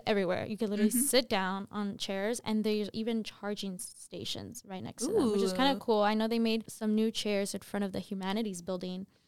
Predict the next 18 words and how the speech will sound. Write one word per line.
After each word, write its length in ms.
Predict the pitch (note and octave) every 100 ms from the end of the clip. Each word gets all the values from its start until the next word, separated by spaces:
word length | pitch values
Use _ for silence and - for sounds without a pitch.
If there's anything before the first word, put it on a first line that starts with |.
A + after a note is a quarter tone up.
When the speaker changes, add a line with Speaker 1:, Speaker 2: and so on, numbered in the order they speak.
| -
Speaker 2:
Ooh, 240 | C4 C#4 G#3
Speaker 1:
And 320 | G#3+ G#3+ G#3 G3+
Speaker 2:
nice. 240 | G3+ - -
Speaker 1:
they're, 160 | A3 A3+
like, 300 | B3+ A#3+ - -
curved 220 | G#3+ A3+
a 40 | C#4
certain 360 | C4 A#3 G#3
way, 260 | F#3 F#3 A3+
so 160 | A3+ G#3
that 160 | F#3+
way 80 | G#3
your 160 | G3 F#3+
legs 240 | F#3 F#3
are 80 | G3+
kinda, 240 | - F#3
like, 220 | F3 F3 -
up. 240 | F#3 F3+